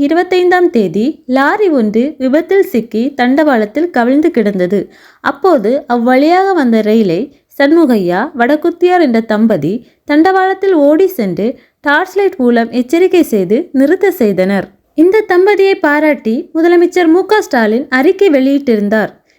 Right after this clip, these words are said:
இதைத் தொடர்ந்து அத்தம்பதியை நேற்று நேரில் அழைத்த முதலமைச்சர் அவர்களுக்கு சால்வை அணிவித்து பாராட்டு தெரிவித்தார். மேலும்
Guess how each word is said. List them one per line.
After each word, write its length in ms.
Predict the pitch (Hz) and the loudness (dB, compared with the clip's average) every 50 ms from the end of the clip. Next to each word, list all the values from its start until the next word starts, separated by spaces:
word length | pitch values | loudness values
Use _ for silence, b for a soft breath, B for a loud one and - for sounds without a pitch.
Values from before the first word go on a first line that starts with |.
| _ _ _ - | _ _ _ 0
இதைத் 240 | 320 349 415 415 - | 2 2 2 2 2
தொடர்ந்து 400 | 415 330 269 247 220 202 190 202 226 262 - | 0 0 0 0 -2 -4 -4 -4 -4 -4 -4
அத்தம்பதியை 760 | - 262 277 - - 277 285 302 320 381 370 339 349 370 370 330 | -6 -6 -6 -2 -2 0 2 2 2 2 2 2 2 2 2 2
நேற்று 440 | 277 262 262 240 226 - 220 220 240 285 | 2 0 0 0 -2 -2 -2 -2 0 0
நேரில் 440 | 285 254 254 277 320 349 392 381 - | 0 2 2 2 2 2 2 0 0
அழைத்த 320 | - 262 269 277 277 311 262 | 0 0 0 0 0 -2 -2
முதலமைச்சர் 640 | 247 240 233 269 294 269 214 170 - - 190 196 - - _ _ _ | 0 0 0 2 2 0 0 -2 -4 -4 -6 -6 -6 -10 _ _ _
அவர்களுக்கு 580 | - 269 285 330 311 320 247 214 190 - 269 302 294 - | -2 0 2 2 2 2 0 0 -2 -2 -4 -4 -4 -4
சால்வை 360 | - 277 285 320 381 381 381 311 247 | -2 -2 0 0 0 2 2 2 2
அணிவித்து 380 | 220 208 202 208 202 - 269 302 294 | 2 0 0 -2 -2 -2 -2 -2 -2
பாராட்டு 480 | - 262 269 285 339 359 370 370 370 330 | -2 0 0 2 2 0 0 0 -2 -4
தெரிவித்தார். 640 | - - 220 214 190 190 185 - 220 214 196 - - _ _ _ _ | -2 0 0 0 0 -2 -2 -2 -2 -2 -2 -4 -8 _ _ _ _
மேலும் 500 | - 285 311 339 359 330 254 220 226 277 | 0 2 2 2 2 2 0 0 -2 -2